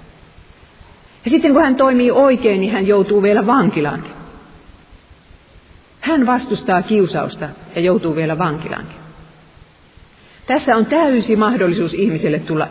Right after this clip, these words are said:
iän kaiken, iäksi kaikeksi katkeraksi. Minulle on tehty niin väärin, veljet tekivät väärin,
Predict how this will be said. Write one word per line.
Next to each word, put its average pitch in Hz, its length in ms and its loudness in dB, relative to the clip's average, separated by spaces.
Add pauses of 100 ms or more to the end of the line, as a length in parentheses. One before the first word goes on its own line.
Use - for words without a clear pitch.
iän 202 280 2
kaiken, 147 400 -4 (760)
iäksi - 300 2
kaikeksi 160 400 -4
katkeraksi. 156 640 -8
Minulle 208 380 4
on 202 140 -2
tehty 196 320 0
niin 196 260 2
väärin, 151 360 0
veljet 214 320 4
tekivät 165 440 -4
väärin, 175 340 0